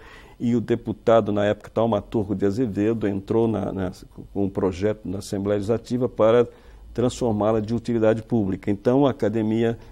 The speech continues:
vem à tona e tem toda essa repercussão.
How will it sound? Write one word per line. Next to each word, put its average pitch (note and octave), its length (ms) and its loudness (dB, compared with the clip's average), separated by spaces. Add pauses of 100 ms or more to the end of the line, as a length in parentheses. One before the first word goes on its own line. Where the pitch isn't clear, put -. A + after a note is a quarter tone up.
vem A#2 280 2
à G#2 80 0
tona A#2 560 0
e A2 200 -2 (260)
tem A2 200 0
toda A#2 240 -2
essa A2 180 -2
repercussão. G#2+ 680 -2